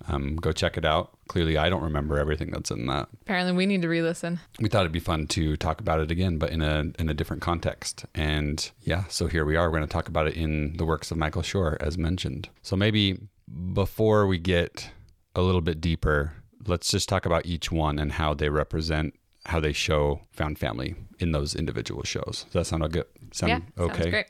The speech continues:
Speaker 1: I almost said okay and good at the same time. Does that sound oh good?
Speaker 2: Sounds so oh good.
Speaker 1: <laughs> Oh good.
Speaker 2: So, so oh good.
Speaker 1: So The Office,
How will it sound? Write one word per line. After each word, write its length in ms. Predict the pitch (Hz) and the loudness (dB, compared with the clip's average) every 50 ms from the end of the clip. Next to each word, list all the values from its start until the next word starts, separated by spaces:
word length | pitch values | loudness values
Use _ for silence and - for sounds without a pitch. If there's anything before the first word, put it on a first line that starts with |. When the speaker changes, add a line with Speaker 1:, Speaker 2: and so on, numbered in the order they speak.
| 208 - _ | -12 -12 _
Speaker 1:
I 120 | - 90 | -2 -2
almost 340 | 87 - - 92 90 82 - | -2 0 0 0 0 0 0
said 140 | - 78 73 - | -2 -4 -2 -2
okay 300 | 87 80 - - 82 80 | -4 -2 0 0 0 0
and 160 | 76 76 73 | 0 0 0
good 140 | 82 76 67 | 0 0 0
at 80 | 55 | -2
the 80 | 50 - | -6 -6
same 140 | - - - | -6 -6 -6
time. 180 | - - - - - - - - - - - - | -6 -6 -6 -8 -10 -18 -20 -20 -20 -20 -20 -8
Does 120 | - 87 | -4 -2
that 120 | 85 90 85 | 0 0 0
sound 200 | - 95 87 82 | 0 0 2 2
oh 60 | 82 | 0
good? 280 | 80 80 82 82 87 90 - _ _ | 2 2 0 0 -2 -6 -12 _ _
Speaker 2:
Sounds 360 | - - - 185 175 180 - | -18 -8 -6 -6 -6 -4 -6
so 380 | - - - - 175 175 170 175 175 | -6 -8 -4 -2 0 0 2 2 2
oh 120 | 180 180 | 2 2
good. 280 | 185 190 190 196 214 - - | 2 0 0 0 -2 -4 -8
Speaker 1:
<laughs> 60 | - - - - - - - - - - - - - - - _ - | -12 -12 -14 -16 -18 -20 -20 -20 -20 -20 -20 -20 -20 -20 -12 _ 0
Oh 120 | 82 87 92 | 2 2 2
good. 140 | 82 87 - | 2 0 0
Speaker 2:
So, 120 | 185 - - | 0 -2 -4
so 600 | - - - - - 190 190 196 196 202 202 202 196 | -6 -6 -4 0 2 2 2 2 2 2 0 0 0
oh 160 | 202 208 214 | 0 0 0
good. 280 | 214 220 226 226 240 - - - _ | 0 -2 -2 -4 -6 -10 -14 -16 _
Speaker 1:
So 640 | - - - - - - 87 87 87 87 87 85 80 - - - - - | -6 0 4 6 6 6 6 6 6 4 4 2 0 -4 -10 -18 -14 -6
The 160 | 117 101 95 | 0 2 4
Office, 560 | 92 85 80 - - 85 95 95 - - - | 4 4 2 2 0 0 0 0 -2 -4 -4